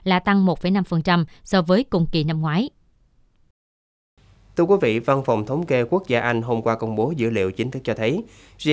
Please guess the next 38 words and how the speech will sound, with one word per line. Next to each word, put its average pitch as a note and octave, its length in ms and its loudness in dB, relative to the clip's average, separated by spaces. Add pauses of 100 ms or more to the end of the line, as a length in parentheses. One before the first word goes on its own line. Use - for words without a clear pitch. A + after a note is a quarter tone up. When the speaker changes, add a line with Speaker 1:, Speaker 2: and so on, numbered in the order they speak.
Speaker 2:
D C#3 40 0 (120)
P B2+ 220 0
của G#2 220 -2
nước E3 220 -4
này G#2+ 220 0
trong A#2 220 -4
ba A2 120 0
tháng A#2+ 240 -6
đầu G#2 160 -2
năm A2 220 -6
nay A2 200 -2
tăng G#2+ 340 -2
không A2+ 260 -2
phẩy G#2+ 120 -4
bảy G2+ 160 -4
phần G2 200 -6
trăm, A2+ 220 0 (380)
cao D3+ 140 2
hơn D3+ 160 -2
không D3 220 -2
phẩy D3 120 -2
một B2 180 -4
phần G#2 160 -4
trăm A2+ 260 0
so A2+ 300 0
với A#2 240 -2
mức E3+ 200 -4
ước D#3 180 -4
tính B2+ 160 -2
trước C#3 140 -8
đó. B2+ 260 0 (540)
Đây D#3 120 4
là C3+ 100 0
mức F3+ 240 0
tăng C3 240 2
khá C#3+ 180 -4
khiêm B2+ 240 -6
tốn, C#3 280 2